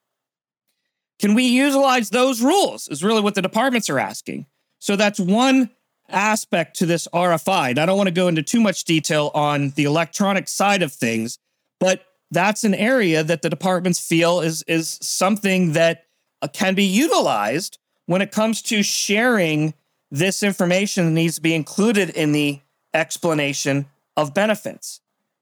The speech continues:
There are some other questions relating to hipaa privacy. And this kinda leads to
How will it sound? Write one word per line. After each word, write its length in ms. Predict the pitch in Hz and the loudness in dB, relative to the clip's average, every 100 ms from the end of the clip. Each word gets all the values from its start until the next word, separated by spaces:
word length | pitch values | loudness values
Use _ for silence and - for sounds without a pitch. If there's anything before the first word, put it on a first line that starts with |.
| _ _ | _ _
There 280 | 151 165 170 | -2 0 0
are 100 | 170 | -2
some 260 | - - - | -6 -4 -2
other 240 | 180 233 | 0 0
questions 560 | 214 - 220 - 175 156 | -2 -2 -2 0 -2 0
relating 480 | 156 156 170 170 165 | 0 0 0 0 -2
to 440 | - 170 170 175 - _ - | 0 0 0 -2 -8 _ -6
hipaa 240 | 220 220 208 | -4 -4 -4
privacy. 720 | 214 220 247 220 - - - _ _ _ _ _ _ _ - | 0 2 2 -2 -6 -10 -14 _ _ _ _ _ _ _ -4
And 280 | 160 160 165 | -2 2 2
this 140 | 160 | 0
kinda 300 | - 185 175 | 0 0 2
leads 380 | 165 202 208 - | 2 2 0 -2
to 320 | 196 175 170 | 0 0 -2